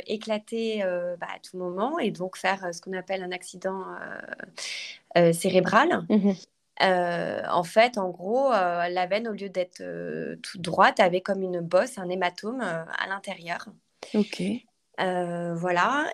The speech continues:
Speaker 1: Et donc, euh, et donc le premier, euh, premier I R M était pas très précis sur, euh,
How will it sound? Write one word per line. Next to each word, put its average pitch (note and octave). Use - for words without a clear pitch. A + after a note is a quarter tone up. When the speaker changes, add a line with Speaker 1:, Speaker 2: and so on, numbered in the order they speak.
Speaker 1:
Et G3
donc, A3
euh, F3+
et F3+
donc A3
le G3
premier, G#3
euh, F3+
premier A3
I G3
R F3+
M B3+
était G#3+
pas A3
très A#3
précis A#3+
sur, G#3
euh, F3+